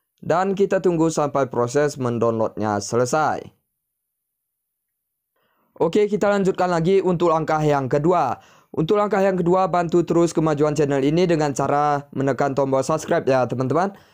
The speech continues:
Dan jangan lupa juga untuk nyalakan lonceng notifikasinya, agar nanti setiap saya upload konten baru, kalian nggak ketinggalan video terbaru lainnya dari channel Detektif Giken.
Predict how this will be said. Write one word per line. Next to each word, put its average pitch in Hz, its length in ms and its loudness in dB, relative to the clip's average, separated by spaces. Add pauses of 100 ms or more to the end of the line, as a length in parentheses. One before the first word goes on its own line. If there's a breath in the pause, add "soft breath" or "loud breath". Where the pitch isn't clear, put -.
(140 loud breath)
Dan 165 240 -2
jangan 165 160 2
lupa 143 240 0
juga 143 240 0
untuk 139 240 -2
nyalakan 131 480 0
lonceng 123 480 0
notifikasinya, 113 1040 -2 (400 soft breath)
agar 165 240 -2
nanti 196 240 2
setiap 202 240 -2
saya 180 320 2
upload 170 240 -2
konten 160 320 0
baru, 143 320 2
kalian 151 320 2
nggak 135 240 -2
ketinggalan 123 480 0
video 165 320 0
terbaru 131 480 0
lainnya 135 400 0 (320 soft breath)
dari 151 240 0
channel 127 400 0
Detektif 110 720 -2
Giken. 113 720 0